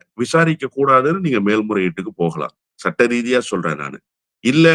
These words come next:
அப்படின்னு சொன்னா நேரடியாக நீங்க போய் நீதிபதி இடத்துல ஆஜராகி உங்களுக்கு விலக்கு கேட்பதற்கு நீதிபதி இடத்துல நேரடியாக நீங்க முறையிடலாம். "நான் வந்துட்டேன், எனக்கு வந்து போறதுல சிரமம் இருக்கு,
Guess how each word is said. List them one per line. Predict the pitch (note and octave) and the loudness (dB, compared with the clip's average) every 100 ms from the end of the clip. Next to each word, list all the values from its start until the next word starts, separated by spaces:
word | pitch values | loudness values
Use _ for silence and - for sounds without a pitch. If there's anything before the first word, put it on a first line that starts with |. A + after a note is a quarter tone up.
| D3 | 2
அப்படின்னு | - G#2 A#2 A#2 | -2 -2 -4 -6
சொன்னா | - E2+ F2 B2+ F3 _ _ - | -8 -8 -6 -6 -8 _ _ 0
நேரடியாக | F#3 G3+ E3+ D3+ D#3 D3 | 2 4 4 2 2 0
நீங்க | A#2 F#2 | 0 0
போய் | G2 F2+ G2+ F#3+ - _ _ _ _ _ | 0 0 2 0 -4 _ _ _ _ _
நீதிபதி | C#3+ F#3+ E3+ C3+ A#2+ | 0 2 0 -2 -2
இடத்துல | G#2+ G#2 C3+ | -2 -2 2
ஆஜராகி | A#2+ C3+ C3 G#2+ G2+ C#3 G3 - - | 2 2 2 0 0 -2 -6 -8 -6
உங்களுக்கு | B2+ B2+ C3 E3+ G3 - | -2 0 0 2 0 0
விலக்கு | - C3 F3+ F#3 | 0 2 2 0
கேட்பதற்கு | E3 C#3 C3+ C3 D#3 | -6 -6 0 0 0
நீதிபதி | D3+ F3 G3+ E3+ D3 | -2 -2 -2 -4 -4
இடத்துல | C3+ C#3+ C#3+ | -6 -6 -2
நேரடியாக | C#3 E3+ E3+ D3+ D3+ D3+ | 0 0 2 2 0 0
நீங்க | C3+ A2+ | -2 -2
முறையிடலாம். | G2+ A2+ A2+ A2 G#2+ | 0 0 0 0 0
"நான் | G2 G2 | 0 0
வந்துட்டேன், | B2+ C#3+ A#2+ A2+ G2 | -2 -2 0 2 0
எனக்கு | G2 F#2+ | -2 -2
வந்து | G2 B2 | -2 -2
போறதுல | C3+ B2+ A2+ G2+ | 0 0 2 0
சிரமம் | - G2+ G#2 F#2+ | 0 -2 -2 -2
இருக்கு, | E2 F2 | -2 -2